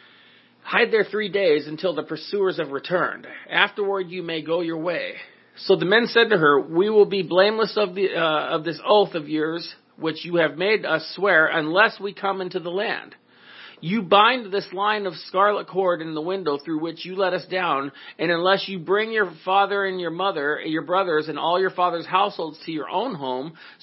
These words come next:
so it shall be that whoever goes outside the doors of your house into the street, his blood shall be on his own head, and we will be guiltless.'"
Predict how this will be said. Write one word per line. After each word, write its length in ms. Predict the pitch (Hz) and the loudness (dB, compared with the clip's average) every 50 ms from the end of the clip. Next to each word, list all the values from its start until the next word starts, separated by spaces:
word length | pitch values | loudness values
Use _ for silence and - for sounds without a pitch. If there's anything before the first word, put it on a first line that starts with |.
| - - | -16 0
so 240 | - 214 220 220 208 | 2 2 2 2 2
it 180 | - 196 180 - | 0 -4 -4 -4
shall 360 | - - 202 175 165 170 156 | -4 -2 -2 0 -2 -2 -4
be 320 | 180 226 226 214 185 170 151 | -6 -6 -4 -2 -2 -2 0
that 140 | 165 156 120 | -2 -2 -2
whoever 420 | - 151 165 175 180 185 185 202 | -2 -2 0 0 0 0 0 -2
goes 260 | 180 196 208 196 170 - | 0 0 0 0 0 0
outside 520 | 170 175 180 160 - - 220 226 240 240 214 | 0 0 0 -2 -4 -2 2 2 2 2 0
the 100 | 220 190 | -2 -2
doors 420 | 175 202 202 202 202 202 196 156 | 0 -2 0 0 0 -2 -2 -4
of 40 | 147 | -6
your 140 | 165 170 156 | -8 -8 -6
house 420 | - 190 208 190 160 160 156 - | -2 0 2 2 2 0 0 -6
into 200 | 180 160 156 151 | -10 -10 -10 -10
the 100 | 147 147 | -10 -12
street, 460 | - - - 214 226 208 175 - - | -12 -12 -12 -8 -6 -6 -6 -6 -8
his 180 | 151 165 160 - | -8 -8 -8 -8
blood 320 | 131 156 185 208 214 196 | -8 -6 -2 -2 -2 -2
shall 220 | - - 180 165 151 | -2 -4 -4 -4 -2
be 160 | 160 165 165 | -2 -4 -2
on 160 | 160 156 147 | -2 -2 -4
his 160 | 147 143 143 135 | -4 -6 -6 -4
own 240 | 170 196 214 208 | -4 -4 -4 -4
head, 380 | 160 - 151 131 113 113 123 - - - - - - - - | -6 -8 -8 -8 -8 -10 -10 -14 -16 -18 -20 -18 -18 -6 -2
and 280 | 151 160 156 147 143 | 0 0 0 0 -2
we 140 | 165 226 247 | -4 -4 2
will 140 | 226 196 185 | 2 2 2
be 140 | 151 170 175 | 2 0 -4
guiltless.'" 520 | - - 180 175 147 117 113 - - - | -2 -2 -2 -2 -2 -4 -8 -14 -16 -18